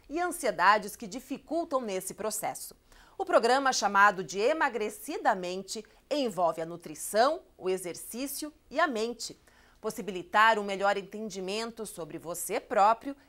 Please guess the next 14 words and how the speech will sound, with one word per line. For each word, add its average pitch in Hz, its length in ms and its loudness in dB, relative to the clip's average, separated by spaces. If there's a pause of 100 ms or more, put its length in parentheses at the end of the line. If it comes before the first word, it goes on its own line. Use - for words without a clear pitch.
(140)
é 330 140 6
o 349 140 2
início 302 520 -4
para 196 280 2
se 196 160 -6
chegar 190 400 -2
ao 220 180 -2 (140)
tão 392 280 0
esperado 196 540 0
resultado, 190 720 -6 (240)
a 320 100 2
perda 269 480 0
de 202 120 -6
peso. 147 500 -12